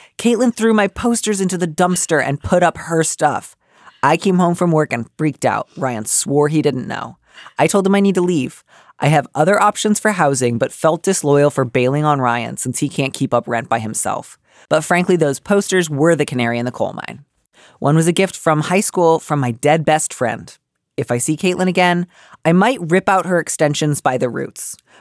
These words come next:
Ryan will not break up with her, but feels I am, quote, threatening him unless he does so. I don't want to screw him over, but I'm sick of this girl." I told Ryan I would cover until the end of the month as all the drama happened over the holidays.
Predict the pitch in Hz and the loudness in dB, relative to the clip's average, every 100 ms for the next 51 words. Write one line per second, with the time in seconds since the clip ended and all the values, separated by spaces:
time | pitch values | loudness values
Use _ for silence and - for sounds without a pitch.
0 | _ 123 139 147 156 160 151 170 175 151 | _ 0 2 2 4 2 2 0 2 0
1 | 131 123 120 120 - 127 165 165 160 160 | -2 0 2 2 0 -2 0 2 2 2
2 | 151 139 160 - - 151 156 156 131 120 | 0 2 2 2 -4 0 0 2 -2 -2
3 | 110 113 110 104 107 90 - - - - | -2 -2 -2 -4 -4 -4 -4 -6 -8 -10
4 | _ - 117 120 147 - 175 185 156 123 | _ -6 -2 0 0 0 2 4 4 2
5 | 117 - 107 - - 104 113 123 120 - | 0 0 -4 -2 -4 -2 -2 -4 -4 -6
6 | - - - _ _ _ _ _ - 104 | -10 -10 -12 _ _ _ _ _ -8 -4
7 | 110 127 123 123 - - 107 107 - 110 | 0 2 2 2 -2 -6 -6 -6 -4 0
8 | - - 127 139 147 - 165 170 202 202 | 0 0 0 0 0 0 2 2 2 2
9 | 190 165 - 139 - 123 127 - 117 113 | 2 0 -2 -2 0 2 0 0 0 2
10 | 117 120 95 117 110 - - 104 107 - | 0 0 0 0 0 0 -2 0 0 -2
11 | - - - | -8 -8 -10